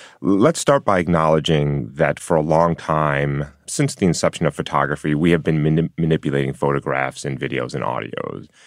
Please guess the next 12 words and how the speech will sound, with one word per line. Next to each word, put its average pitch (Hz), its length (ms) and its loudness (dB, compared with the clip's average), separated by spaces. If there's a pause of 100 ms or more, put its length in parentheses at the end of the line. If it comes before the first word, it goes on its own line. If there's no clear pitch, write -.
(320)
Typically, 120 520 2
that 78 220 2
has 76 120 -2
been 76 220 2
done 73 260 0
by 67 160 -4
a 71 40 -6
handful 71 420 -4
of 64 240 -6
very 71 240 -2
talented 73 420 -6
experts. 65 640 -8